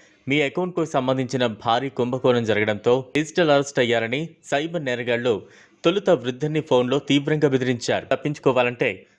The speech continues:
సొమ్ము చెల్లించాలనడంతో బాధితులు బ్యాంకులో ఫిక్స్డ్ డిపాజిట్లుగా దాచుకున్న నగదును విత్డ్రా చేసి మరీ వారికి పంపించారు. ఇక మూడు రోజుల వ్యవధిలో ఆ మొత్తాన్ని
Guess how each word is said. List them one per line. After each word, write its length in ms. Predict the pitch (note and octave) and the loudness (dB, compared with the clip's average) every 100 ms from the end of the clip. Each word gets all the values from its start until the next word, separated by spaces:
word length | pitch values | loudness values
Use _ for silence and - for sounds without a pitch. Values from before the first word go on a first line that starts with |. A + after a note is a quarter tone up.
| _ - | _ 0
సొమ్ము 220 | D#3+ F3+ | 0 -2
చెల్లించాలనడంతో 1080 | E3 C#3 D#3 D3+ C#3 B2 B2 B2+ C#3 F#2+ - _ _ | -4 -2 -2 0 -2 -2 -4 0 0 0 -6 _ _
బాధితులు 520 | G2+ A#2+ C#3 C#3+ C#3+ B2+ | -2 -2 -2 -6 -4 -2
బ్యాంకులో 560 | A2 A#2 A#2 B2 D3+ - _ | -2 -4 0 0 0 -4 _
ఫిక్స్డ్ 340 | D3 - E3+ C3 | -4 -2 -2 -2
డిపాజిట్లుగా 760 | B2 B2+ A#2+ A2+ B2 A#2+ C3 - _ - | 0 -2 -2 -2 0 0 -2 -8 _ -8
దాచుకున్న 540 | A2 B2+ D3 - C#3+ B2+ | -2 -2 -2 -8 -6 -4
నగదును 480 | A2+ A#2 A#2 C3 | -2 -4 -2 -2
విత్డ్రా 380 | C3 B2 - B2+ A#2+ | 0 -2 0 -2 -2
చేసి 180 | A#2+ A2 | -4 -4
మరీ 240 | A2 G#2 D#3 | -2 -2 0
వారికి 320 | C#3+ B2+ C3+ | 0 -2 -4
పంపించారు. 560 | C3 A#2 A2+ - G2 D#2+ - _ _ _ _ _ - | -4 -4 -6 -4 -4 -6 -20 _ _ _ _ _ -4
ఇక 140 | C#3+ | 0
మూడు 340 | F3+ C#3 E3 E3 | 2 2 0 2
రోజుల 280 | E3 C3+ | 2 2
వ్యవధిలో 420 | B2+ A#2+ A#2+ B2+ D#3 D#3+ - | -2 -2 -2 0 0 -2 -2
ఆ 140 | A2 C#3+ | 0 0
మొత్తాన్ని 640 | C#3+ - C3+ B2 B2+ C#3+ | -2 -2 -2 0 -2 -4